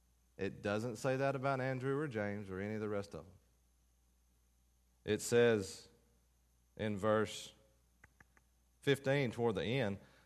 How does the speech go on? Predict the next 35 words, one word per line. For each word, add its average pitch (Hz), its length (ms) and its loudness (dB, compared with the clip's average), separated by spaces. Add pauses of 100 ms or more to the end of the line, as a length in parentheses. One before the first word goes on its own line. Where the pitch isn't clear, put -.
that 113 140 6
at 110 140 6
the 104 100 2
least 120 680 2 (600)
the 104 100 2
shadow 147 540 6
of 113 260 2 (220)
Peter, 202 360 -2 (500)
that's - 180 -6
who 120 100 0
we're 123 100 0
talking 95 320 0
about, - 200 -14 (1000)
passing 135 420 6
by 104 360 4 (720)
might 110 280 2
over-, 110 340 2
overshadow 107 640 2
some 95 260 -4
of 85 60 -6
them. 90 220 -4
Now, 113 320 2 (520)
I'll 143 160 8
go 160 100 4
ahead 131 80 8
and 104 100 4
tell 123 100 4
you, 92 140 4
there's 95 180 -2
different 120 320 2
lines 120 240 2
of 98 80 -6
thought 113 220 6
on 92 160 -2
this. 78 280 -10